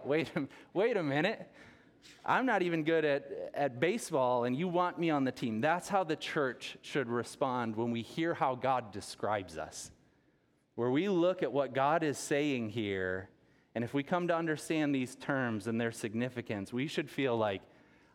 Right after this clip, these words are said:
"I don't know, God. I think you, I think communication got mixed up somewhere. There might be some other church in the world that can match up to this, but it's not us. I mean, look at us. Park City Church, a humble little congregation,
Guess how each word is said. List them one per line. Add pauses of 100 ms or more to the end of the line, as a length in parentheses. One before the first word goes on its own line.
"I
don't
know,
God. (720)
I
think
you, (100)
I
think
communication
got
mixed
up
somewhere. (360)
There
might
be
some
other
church
in
the
world
that
can (120)
match
up
to
this,
but
it's
not
us.
I
mean,
look
at
us. (260)
Park
City
Church, (280)
a
humble
little
congregation,